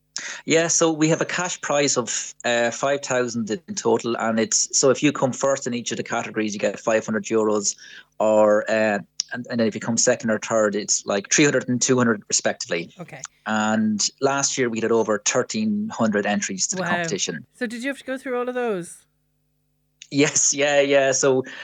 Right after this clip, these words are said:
Speaker 1: we have a judging panel. So we would do the first cut, and then that would be passed over to the judging panel for the, to get the shortlisted images. And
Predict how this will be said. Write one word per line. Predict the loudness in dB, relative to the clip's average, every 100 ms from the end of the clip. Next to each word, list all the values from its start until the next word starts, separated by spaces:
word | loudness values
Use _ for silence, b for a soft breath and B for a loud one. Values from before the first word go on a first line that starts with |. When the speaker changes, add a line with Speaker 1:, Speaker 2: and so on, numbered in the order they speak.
| B 0
Speaker 1:
we | 0
have | 0
a | 0
judging | 2 2 0
panel. | -4 0 0
So | 2 2
we | 4 2
would | 2
do | 2 2
the | 2
first | 2 2 2
cut, | 2 4 4 0
and | 0
then | 0
that | 0 -2
would | -4
be | -6
passed | -4 -2 -2 0
over | -2 0 -2
to | -2
the | -4 -4
judging | -6 -6 -8
panel | -6 -4 -6
for | -2 0 0 2
the, | 0 0 -4 _ -6
to | -4
get | 0
the |
shortlisted | 0 0 2 0 0 -2 -2
images. | -2 -2 -2 -2 -2 -2
And | -4